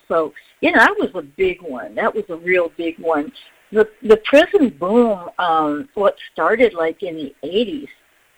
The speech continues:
and those are statistics that most are aware of. They built, uh, twenty-three prisons.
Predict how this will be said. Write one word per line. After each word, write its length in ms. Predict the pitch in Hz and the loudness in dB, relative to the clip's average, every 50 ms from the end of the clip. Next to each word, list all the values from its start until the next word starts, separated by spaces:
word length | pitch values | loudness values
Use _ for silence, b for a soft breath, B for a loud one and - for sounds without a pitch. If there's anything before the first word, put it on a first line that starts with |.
| _ _ _ _ _ _ _ _ _ - | _ _ _ _ _ _ _ _ _ -4
and 460 | 180 175 170 165 170 175 170 165 156 | -4 -4 -4 -4 -6 -6 -8 -6 2
those 260 | 185 190 190 190 190 | 4 6 6 6 4
are 220 | 214 196 170 165 - 277 - _ _ - - | 2 0 0 0 -4 -10 -20 _ _ -20 -14
statistics 680 | - 214 - - - 240 214 220 - _ 214 214 208 - - | -14 -14 -12 2 4 4 4 4 0 _ 0 0 0 -2 -2
that 260 | - 196 175 170 - 202 | 2 2 2 2 2 -2
most 360 | 196 185 196 202 202 _ - | -2 -2 -2 -2 -4 _ -4
are 80 | 208 | -2
aware 520 | 185 175 165 160 156 170 170 185 220 220 190 | 0 0 -2 0 -2 0 2 4 2 4 2
of. 200 | 156 147 151 - | 0 -2 -2 -2
They 240 | 170 160 160 165 _ - - - _ _ - | -2 -4 -4 -4 _ -20 -20 -20 _ _ 2
built, 280 | 165 214 220 208 - - _ _ _ _ _ _ _ | 4 4 4 4 0 -4 _ _ _ _ _ _ _
uh, 200 | 190 170 156 - - - - | -4 -4 -4 -6 -8 -10 -6
twenty-three 720 | 226 214 214 226 214 - - - - 202 208 220 - - _ _ | -4 -2 -2 -2 -4 -6 -10 -12 -6 -4 -4 -4 -4 -8 _ _
prisons. 600 | - 202 180 196 196 - - - 277 277 - | -6 -4 -4 -4 -4 -6 -10 -10 -10 -16 -20